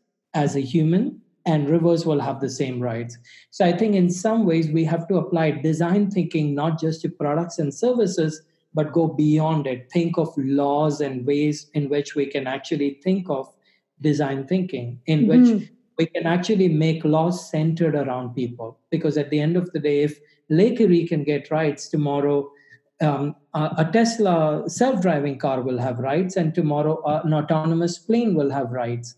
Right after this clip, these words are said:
Speaker 2: Mm-hmm.
Speaker 1: So do we think about in ways in which that we can, we can fill everyone? And again, it becomes not about humans, but about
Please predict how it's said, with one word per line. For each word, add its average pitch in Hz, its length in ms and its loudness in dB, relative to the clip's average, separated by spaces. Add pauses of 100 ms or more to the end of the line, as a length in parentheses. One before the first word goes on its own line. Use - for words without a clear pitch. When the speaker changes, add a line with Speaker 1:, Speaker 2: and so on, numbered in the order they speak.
(120)
Speaker 2:
Mm-hmm. 240 360 6
Speaker 1:
So 170 400 2 (380)
do 233 140 2
we 226 240 0
think 180 300 2
about 160 580 0
in 143 360 -2
ways 180 340 4
in 151 160 2
which 160 300 0
that 143 240 -2
we 147 120 0
can, 147 280 -2 (340)
we 156 120 2
can 151 260 0 (420)
fill 208 200 4
everyone? 135 460 0
And 156 140 0
again, 170 300 0
it 147 120 -4
becomes 156 480 -2
not 151 240 0
about 143 280 -2
humans, 185 460 0
but 147 200 -4
about 131 300 -4